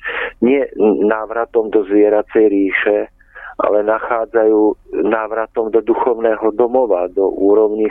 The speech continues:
svetla, kde vládne krása, ušlachtilosť v tých najskvostnejších formách. Kde tieto prejavy úbohosti a nízkosti ľudskej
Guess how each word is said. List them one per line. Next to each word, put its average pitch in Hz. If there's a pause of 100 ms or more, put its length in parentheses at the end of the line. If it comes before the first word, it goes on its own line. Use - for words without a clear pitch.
(120)
svetla, 101
kde 95 (640)
vládne 104
krása, 110
ušlachtilosť 110
v -
tých 104
najskvostnejších 113
formách. 110 (1040)
Kde 98
tieto 104
prejavy 107
úbohosti 113
a 101
nízkosti 107
ľudskej 101